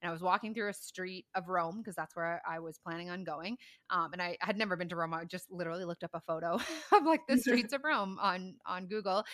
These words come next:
Speaker 1: And my visualization, the, you wanna be as much as possible in your body, like, experiencing it as if it's happening now. So the full visualization was, like, I was walking through the streets of Rome. I was hearing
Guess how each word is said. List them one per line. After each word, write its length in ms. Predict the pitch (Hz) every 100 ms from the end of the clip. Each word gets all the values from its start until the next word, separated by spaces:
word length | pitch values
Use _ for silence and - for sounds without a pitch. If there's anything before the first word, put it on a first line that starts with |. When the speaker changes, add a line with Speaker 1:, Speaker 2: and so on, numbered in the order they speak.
| - - - -
Speaker 1:
And 380 | 240 233 233 220
my 160 | 233
visualization, 920 | 233 247 320 330 320 214 185 180 175 170 -
the, 180 | 208 185 _ _ -
you 160 | 196 226
wanna 200 | 302 381
be 320 | 262 240 233 -
as 160 | 196
much 220 | 208 208 247
as 80 |
possible 380 | 220 185 - 214 - -
in 460 | 220 214 208 208 208 _
your 160 | 202 202
body, 400 | 196 175 175 208
like, 180 | 185 175
experiencing 1000 | - - - - 180 190 214 226 247 247
it 160 | 262 -
as 240 | 190 175 -
if 300 | 180 185 - -
it's 160 | 180
happening 400 | 180 165 175 170
now. 280 | 170 151 175 -
So 300 | 214 190 185 - - _
the 120 | 208 190
full 180 | - 233
visualization 580 | 247 254 262 202 190 202
was, 100 | 175
like, 180 | 170 - -
I 120 | 170
was 180 | 170 175
walking 340 | 170 190 220
through 140 | 226
the 60 | 233
streets 220 | 233 214
of 100 | 220
Rome. 300 | 175 170 170 - - -
I 40 | 175
was 140 | 170
hearing 680 | - - 240 240 240 247